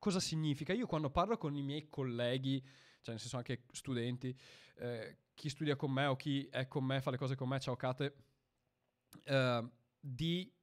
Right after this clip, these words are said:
futuro e si parla di transizione digitale ed ecologica, ma noi millennials, cazzo, quando parliamo di queste cose sappiamo di cosa parliamo. Questo personaggio qui evidentemente non ha idea <laughs> di, di cosa voglia dire futuro,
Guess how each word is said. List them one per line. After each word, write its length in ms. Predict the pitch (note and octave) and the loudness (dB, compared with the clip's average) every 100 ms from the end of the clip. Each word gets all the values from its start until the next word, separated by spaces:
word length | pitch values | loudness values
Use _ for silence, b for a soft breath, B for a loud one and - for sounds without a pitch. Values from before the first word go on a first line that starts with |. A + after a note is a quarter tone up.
| _ _ _ _ _ | _ _ _ _ _
futuro 680 | - E3 E3+ C3+ B2+ C3+ | -8 -4 0 2 2 2
e 80 | D#3 | -2
si 120 | C#3 | 0
parla 200 | D3+ F#3 | 4 4
di 40 | E3+ | 4
transizione 480 | D3 C3+ - E3 | 2 0 0 0
digitale 540 | D#3 C3 C3+ C3 C#3+ D#3 | 2 0 0 2 2 2
ed 60 | |
ecologica, 640 | C3 D#3 D#3+ B2+ A#2 B2+ C3 | 2 2 4 2 0 0 2
ma 120 | D#3 | 0
noi 180 | E3 C4+ | 0 0
millennials, 560 | D#4 F#3 D#3 D3+ B2 - | 2 2 4 2 0 -2
cazzo, 260 | D#3+ - | -4 -2
quando 200 | C#3 E3 | -4 -4
parliamo 240 | D3 G3 D4+ | -2 -2 0
di 60 | |
queste 220 | C3+ - D#3 | -2 -4 0
cose 260 | C#3+ B2 B B - | 0 0 B B -10
sappiamo 500 | - - D3+ C#4 C#4+ | -6 -4 2 4 6
di 80 | |
cosa 200 | C#3 B2+ | 6 4
parliamo. 580 | A#2 A2+ A#2 A2+ G#2 G#2+ b b b b _ _ _ _ _ _ _ _ | 2 0 2 0 -2 -8 b b b b _ _ _ _ _ _ _ _
Questo 260 | - - E3 | -2 0 -2
personaggio 460 | C#3 E3 E3+ D#3 | -2 0 0 2
qui 160 | D3+ C#4+ | 2 2
evidentemente 600 | C#3 B2+ B2 D3+ F#3+ C3 | 2 2 0 -2 -2 -4
non 260 | C#3 B2 C3 | -2 -2 0
ha 120 | D#3 | 0
idea 680 | C3 C3 C#3 F3 G3+ F3+ - B B | 0 0 4 6 8 4 4 B B
<laughs> 220 | A#3 - | -8 2
di, 380 | C3 - D#3+ D3 | 2 4 0 0
di 100 | - | -2
cosa 480 | - F3 C#3 E3+ D#3+ | 2 2 4 0 -2
voglia 400 | C3+ D#3 D3 C#3+ | -2 0 4 4
dire 260 | D3 D#3 | 6 6
futuro, 640 | D3+ D3 C3+ G3 C4+ A3 | 4 0 2 4 6 4